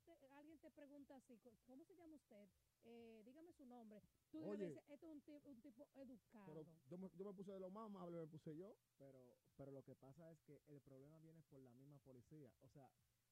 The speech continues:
Speaker 3: el trato que ellos te dan a ti desde que ellos te abordan, es como que tú te enfaltas, o sea, espérate.
Speaker 1: Sí, es
Speaker 3: Sí,
Speaker 1: verdad.
Speaker 3: porque, por ejemplo, a mí me han detenido policías que dicen licenciado, D R, que
Speaker 1: Ujú.
Speaker 3: doctor y cosas ahí, que se te dirigen a ti con una forma de cortesía,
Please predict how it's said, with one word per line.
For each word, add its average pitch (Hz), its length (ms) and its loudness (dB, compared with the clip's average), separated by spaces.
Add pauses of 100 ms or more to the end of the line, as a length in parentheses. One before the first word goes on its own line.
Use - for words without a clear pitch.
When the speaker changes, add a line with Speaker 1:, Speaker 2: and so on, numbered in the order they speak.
(160)
Speaker 3:
el 156 240 -2
trato 196 400 -4
que 220 80 -4
ellos 214 160 -4
te 196 120 -6
dan 165 240 -6
a 139 80 -8
ti 147 120 -6
desde 135 260 -6
que 143 100 -8
ellos 156 140 -6
te 170 80 -4
abordan, 135 540 -6 (600)
es 135 120 -6
como 165 240 -4
que 151 160 -2
tú 165 140 -4
te 196 120 -6
enfaltas, 170 360 -4
o - 0 -
sea, 143 180 -8 (300)
espérate. 156 480 -6
Speaker 1:
Sí, 311 60 0
es 240 400 -4
Speaker 3:
Sí, 180 160 4
Speaker 1:
verdad. 185 140 -4 (100)
Speaker 3:
porque, 175 260 -2
por 170 140 -4
ejemplo, 180 220 -4
a 170 100 -2
mí 180 120 -2
me 220 80 -4
han 214 80 -4
detenido 180 500 -2 (300)
policías 147 580 -2 (140)
que 131 120 -6
dicen 147 280 -2
licenciado, 139 760 -4
D 135 340 0
R, 156 140 0
que 139 80 -4
Speaker 1:
Ujú. 139 80 -2
Speaker 3:
doctor 156 240 -2
y 143 40 -2
cosas 156 280 -10
ahí, 147 320 -4 (380)
que 147 140 -2
se 156 140 -6
te 151 140 -4
dirigen 165 280 -2
a 196 60 -4
ti 190 120 -4
con 180 160 -2
una 185 180 -4
forma 185 340 -4
de 175 80 -2
cortesía, 151 580 -4